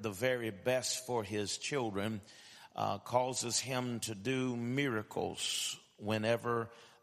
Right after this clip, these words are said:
situations, circumstances, things will not in the natural work out. He will still step up and he will do a miracle because he loves us. Can somebody say amen?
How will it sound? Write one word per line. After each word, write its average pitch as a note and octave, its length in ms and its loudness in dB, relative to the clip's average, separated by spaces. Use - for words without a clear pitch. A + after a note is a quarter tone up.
situations, A2+ 1000 2
circumstances, G#2+ 1080 0
things B2 480 0
will A2 200 2
not B2 400 0
in A#2 180 -2
the G#2 100 2
natural A2+ 600 0
work A2 400 2
out. G2 400 0
He B2 280 0
will A2 260 0
still C3+ 460 0
step - 480 0
up A2 340 0
and G#2+ 160 -2
he A#2 180 0
will A2 160 0
do A2 280 0
a G#2+ 60 0
miracle G#2+ 920 0
because G#2+ 600 0
he G2 160 -2
loves G2+ 560 0
us. - 520 -4
Can - 160 -10
somebody F#2+ 420 -2
say F#2 400 0
amen? F2+ 360 -2